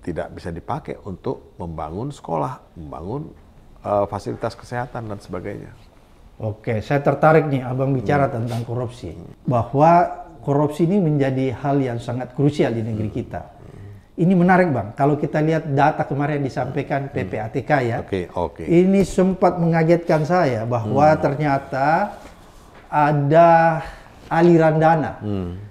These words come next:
Speaker 2: yang mengalir ke mungkin partai atau kelompok-kelompok paslon tertentu yang berasal, sumber dananya itu berasal dari tambang ilegal.
Speaker 1: Wow.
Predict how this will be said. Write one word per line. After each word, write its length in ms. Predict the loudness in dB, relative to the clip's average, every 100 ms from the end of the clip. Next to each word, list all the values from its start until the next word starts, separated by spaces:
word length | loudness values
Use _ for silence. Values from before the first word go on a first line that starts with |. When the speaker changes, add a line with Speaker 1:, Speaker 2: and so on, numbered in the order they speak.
| -6
Speaker 2:
yang 240 | 2 2 4
mengalir 560 | 4 4 6 6 4
ke 160 | 2 2 2 0 -2 -4 -6 -6
mungkin 400 | -4 0 0 2
partai 480 | -2 -4 -8 -10
atau 640 | -10 -10 -6 -6 -6 -10 -14 -12
kelompok-kelompok 800 | -6 -6 -6 -10 -8 -8 -8 -12
paslon 400 | -10 -10 -8 -6
tertentu 720 | -6 -6 -4 -6 -4 -4 -4 -8 -20 -20 -20 -10
yang 320 | 2 4 6 4
berasal, 720 | 2 2 0 2 0 -2 -6
sumber 480 | 2 4 6 6 6
dananya 480 | 4 2 0 0
itu 160 | 0 4
berasal 880 | 6 4 2 -2 0 2 2 2 -4
dari 1000 | -6 -4 -2 -4 -2 2 4 2 -4 -14 -20 -20 -20 -20 -10
tambang 640 | 0 2 4 4 2 0 0
ilegal. 600 | 2 4 6 4 2 -6
Speaker 1:
Wow. 300 | -6 -2 -2